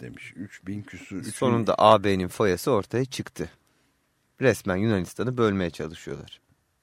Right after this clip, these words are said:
Speaker 1: Evet. Meseleye bakış da bence çok yerinde. Bir sürüsünde insan oturmuyor. Sat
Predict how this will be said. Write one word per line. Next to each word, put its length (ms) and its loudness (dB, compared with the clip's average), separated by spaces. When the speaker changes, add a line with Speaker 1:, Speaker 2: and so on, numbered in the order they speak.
Speaker 1:
Evet. 320 -10
Meseleye 520 0
bakış 420 -2
da 140 2
bence 280 2
çok 300 0
yerinde. 520 -4
Bir 80 -10
sürüsünde 540 -2
insan 400 -2
oturmuyor. 680 0
Sat 300 -4